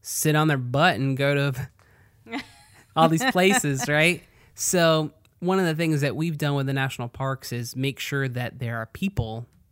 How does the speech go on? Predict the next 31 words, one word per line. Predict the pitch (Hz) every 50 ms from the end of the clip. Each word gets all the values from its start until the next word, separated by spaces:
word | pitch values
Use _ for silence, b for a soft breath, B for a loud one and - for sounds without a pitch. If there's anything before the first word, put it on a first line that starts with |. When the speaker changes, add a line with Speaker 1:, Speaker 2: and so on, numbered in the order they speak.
| _
Speaker 1:
in | - 139 135 131
these | 131 127 120 120
videos | 123 127 127 139 156 165 175 180 180 185 180 - - - b b b b b b b b
so | - - - 156 147 143 143 139
that | 131 127 143 139 135 139 135 135 131 131 - - _ _ _ _ _ _ _
sort | - - 170 160
of, | 156 151 151
like, | 151 143 139 135 - - _ _ _ _ _ _ _ _ _ _ _ _ _ _
indirectly | 165 165 170 170 151 147 139 139 147 147 156 - - 143 135 131
you're | 127 127 127 131 131 135 135 135 135 131 131 127 127 - - -
learning | - 113 135 131 135 135 139 143 143 139 135 131 127 127 123
that | 120 123 120 120 123 117 - -
you | 131 135 147
could | - 185 165
go | 151 185 220 202
there. | 117 113 120 117 - _ _ _ _ _ _ _ _ _ _ _ _ _ _ _ _ _ _ _ _ _ -
You | 156 175
could | 170 214 175
be | 147 143 127
one | 123 120 120
of | 120
those | 120 120
people. | - - 131 120 - 117 120 113 - _ _ _ _ _ _ _ _ _ _ _ _ _ _ _ _ _ -
Speaker 2:
I'm, | 175 180 170 165 -
I'm | - 175 180
just | 170 170 160 -
blown | - - 147 147
away, | 143 143 143 135 156 147 - -
honestly. | 180 175 180 - 160 - - - - 269 - _ _ _ _ _ _ _ -
I | 175
think | 160 - 175 170 170 -